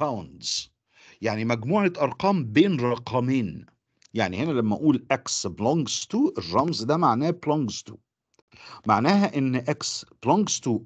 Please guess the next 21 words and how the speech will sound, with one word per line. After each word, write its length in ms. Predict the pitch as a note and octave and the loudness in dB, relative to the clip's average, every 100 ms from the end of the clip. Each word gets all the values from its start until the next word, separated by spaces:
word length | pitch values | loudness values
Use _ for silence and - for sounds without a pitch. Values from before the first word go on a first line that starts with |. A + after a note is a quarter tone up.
| _ | _
any 220 | G3 A3+ G3+ | 4 6 4
value 440 | F#3 G#3+ A3 A3 | 6 6 4 2
between 480 | B2+ A#2 - D3 D3+ A#2+ | -2 -4 -2 -2 -4 -2
A 140 | C3+ C3+ | 2 2
و 180 | G2 D#2 | 0 -2
B. 100 | D#2 C2+ _ _ _ _ _ _ - - - - - - | -8 -12 _ _ _ _ _ _ -20 -20 -20 -20 -2 2
البراكتس 760 | C3 B2 G#3+ A#3 G#3 - - | 2 6 4 6 2 0 -8
for 240 | - - C3 | -8 0 2
open 560 | A#2+ D3 A#3+ F#3 D#3+ C#3 | 4 6 6 6 2 2
intervals، 720 | C3 B2 F3 B2+ E3 A3+ - - | -4 0 2 4 2 0 -10 -4
يعني 240 | G#2+ G2+ | -2 -2
الانترفلز 760 | G2 G#2 G#2 C#3 G#3 C3 G#2+ G2+ | -4 -6 -2 2 2 2 0 -2
اللي 160 | F#2+ | -2
مفيش 420 | F2 E2 F3+ E3 | -4 -4 -6 -4
فيها 320 | - E3+ A#2+ F#2 | -2 0 0 0
equal 280 | D#3 - F#2 | -2 0 0
sign، 460 | - B2+ D#3+ A#3+ G#3 | 2 2 2 0 -2
يعني 140 | F#2 | -2
لما 140 | F2+ | -2
اقول 180 | D3+ D3 C#3 | -2 0 -2
X 220 | C#3 - | -4 -6